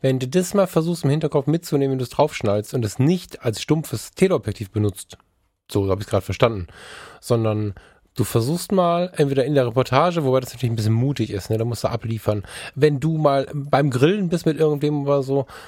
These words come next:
versuch mal mit diesem neunzig Millimeter, das ist nicht wie das hundertfünfunddreißiger, aber es ist schon in die Richtung unterwegs, schon gut auch. Ich find den Look toll. Versuch mal damit zu sezieren. Ich finde, wenn du zum Beispiel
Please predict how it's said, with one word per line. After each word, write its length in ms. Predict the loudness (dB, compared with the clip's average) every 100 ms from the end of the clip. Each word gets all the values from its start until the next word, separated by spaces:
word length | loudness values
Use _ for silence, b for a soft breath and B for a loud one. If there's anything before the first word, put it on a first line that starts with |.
| B B -18
versuch 500 | -2 0 0 -2 0
mal 140 | 0
mit 200 | 0 0
diesem 240 | 0 2
neunzig 280 | 2 0 0
Millimeter, 720 | 0 0 0 0 0 0 -2 -8 _
das 200 | -6 -6
ist 240 | -8 -10 -4
nicht 240 | -4 -4
wie 80 | -6
das 140 | -4
hundertfünfunddreißiger, 760 | -2 -2 -2 -2 0 0 0 0
aber 100 | 0
es 80 | -2
ist 120 | 0
schon 240 | 0 2
in 120 | 0
die 120 | 0 0
Richtung 300 | -2 -2 -2
unterwegs, 560 | -2 -2 -2 -6 -4
schon 200 | 0 0
gut 300 | 0 -4 -4
auch. 300 | -10 -12 -12 -14
Ich 140 | -8
find 240 | -4 -4 -4 -2
den 120 | 0
Look 180 | -2 -2
toll. 300 | 2 2 0 B B B B
Versuch 400 | 0 2 2 2
mal 140 | 2 4
damit 400 | 2 2 0 0
zu 120 | -2
sezieren. 640 | -2 -4 -6 -4 -2 -4 -4
Ich 160 | -6
finde, 520 | 0 -2 0 -2 -2 -6 B B B B 0
wenn 180 | 2 2
du 100 | -2
zum 220 | -2 -2
Beispiel 840 | 0 0 -4 -4 -2 0 -2 -4